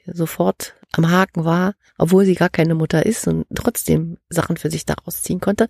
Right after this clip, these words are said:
Das hat mir wirklich gefallen. Da habe ich mich echt gefreut und das war so ein bisschen Motivation für mich. Und ich glaube wirklich, dass im Leben manchmal verschiedene Sachen, Zufälle zusammenkommen müssen, damit man selber sich wieder bewusst wird, dass man sich bitteschön am eigenen Arsch aus dem Sumpf <laughs> ziehen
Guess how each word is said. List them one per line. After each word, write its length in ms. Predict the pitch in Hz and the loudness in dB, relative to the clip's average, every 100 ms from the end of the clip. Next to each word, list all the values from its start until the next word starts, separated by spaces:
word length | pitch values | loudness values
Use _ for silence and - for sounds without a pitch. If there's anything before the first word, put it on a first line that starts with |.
| - | 0
Das 320 | 165 170 - | -2 -2 -8
hat 260 | 170 165 - | -10 -10 -2
mir 180 | 160 151 | 0 0
wirklich 260 | 151 165 | -2 -6
gefallen. 380 | - 160 139 147 | -8 -4 -2 0
Da 100 | 151 | -2
habe 120 | 190 | -2
ich 100 | 190 | -4
mich 160 | 170 - | -6 -6
echt 160 | - | -6
gefreut 420 | - - - - - | -6 -6 -4 -4 -4
und 120 | 190 | -6
das 140 | 180 | -4
war 140 | 175 175 | -2 0
so 60 | |
ein 60 | 170 | -2
bisschen 320 | 165 - 165 | -4 -4 -4
Motivation 720 | 160 160 156 156 - 117 139 - | -2 -4 -4 -6 -2 -2 -2 -8
für 140 | - | -6
mich. 340 | 143 - - - _ - | -2 -2 -4 -16 _ 0
Und 180 | 165 | 0
ich 120 | - - | 0 0
glaube 340 | 180 180 180 | 2 4 4
wirklich, 300 | 190 202 185 | 2 0 0
dass 180 | - 170 | 0 0
im 120 | 160 | -2
Leben 300 | 165 170 180 | 2 2 2
manchmal 520 | 151 175 - 170 175 - | 0 -2 -4 -4 -4 -8
verschiedene 680 | - 180 - 185 190 190 175 | -4 -2 0 -2 -2 -2 0
Sachen, 460 | 175 180 185 175 165 | 0 0 -2 -2 0
Zufälle 440 | - 220 196 190 | 0 2 2 0
zusammenkommen 720 | 180 156 170 175 180 - 160 160 | 0 -2 0 -2 -4 -4 -2 -2
müssen, 320 | 165 - 165 _ | -2 -4 -10 _
damit 320 | 170 175 175 | 2 2 2
man 180 | 165 156 | 0 2
selber 460 | 160 165 165 165 - | 2 4 2 0 -4
sich 180 | 160 | -4
wieder 180 | - 151 | 0 0
bewusst 400 | 147 151 170 - | 0 0 -2 0
wird, 160 | 165 165 | -2 -2
dass 180 | - 156 | -4 -4
man 160 | 147 151 | -4 -4
sich 160 | 156 | -6
bitteschön 480 | - - 165 151 156 | -8 -8 -4 -4 -2
am 140 | - | -4
eigenen 580 | - 139 135 151 151 151 - _ - | -4 -4 -2 -2 -4 -6 -12 _ -2
Arsch 340 | 139 160 - | 0 0 0
aus 140 | - | 0
dem 120 | - 165 | 2 4
Sumpf 300 | 156 196 - | 2 2 -2
<laughs> 20 | |
ziehen 420 | - - 185 208 | 0 2 4 4